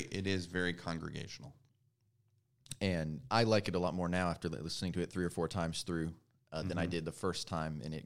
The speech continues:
Speaker 2: it grows on you. It's very well done, very beautiful singing.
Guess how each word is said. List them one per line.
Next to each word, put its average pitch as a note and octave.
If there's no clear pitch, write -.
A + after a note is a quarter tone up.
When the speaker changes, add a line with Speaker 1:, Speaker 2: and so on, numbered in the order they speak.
Speaker 2:
it E2+
grows G2
on G2
you. F#2+
It's F2
very F#2
well F2
done, D#2+
very F#2+
beautiful F2
singing. F#2